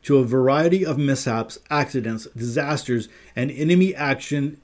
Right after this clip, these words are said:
including cyber warfare. As time goes on, relatively minor incidents will cause bigger and bigger problems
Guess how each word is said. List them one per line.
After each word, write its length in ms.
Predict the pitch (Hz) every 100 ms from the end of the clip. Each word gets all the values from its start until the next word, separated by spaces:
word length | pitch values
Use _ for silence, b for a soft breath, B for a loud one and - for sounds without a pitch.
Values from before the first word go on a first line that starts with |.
| _ _ -
including 500 | 139 135 147 127 123
cyber 440 | - 123 117 117
warfare. 520 | 117 127 120 110 104 b b b b b
As 180 | - 131
time 360 | - 147 170 190
goes 240 | 190 185
on, 480 | - 139 127 123 143 -
relatively 640 | 139 147 147 156 127 131
minor 400 | 127 127 147 165
incidents 520 | 143 131 131 123 123
will 120 | 127
cause 320 | 120 131 123 113
bigger 340 | 143 143 165
and 240 | 139 139
bigger 240 | 131 123 127
problems 540 | 123 127 110 110 107